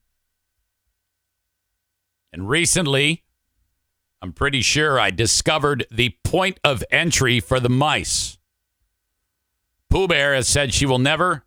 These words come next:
ever spend a night in here until we go extended time with no mice. And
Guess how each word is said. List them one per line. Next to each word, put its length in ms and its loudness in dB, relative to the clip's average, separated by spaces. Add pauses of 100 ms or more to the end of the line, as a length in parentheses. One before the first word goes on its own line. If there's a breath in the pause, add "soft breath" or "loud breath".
(160)
ever 460 -2 (1400)
spend 460 -4
a 180 2
night 280 0
in 160 0
here 360 -6 (640)
until 320 0
we 120 0
go 180 2
extended 520 0
time 460 2 (100)
with 260 0
no 220 2
mice. 560 -2 (1000)
And 160 0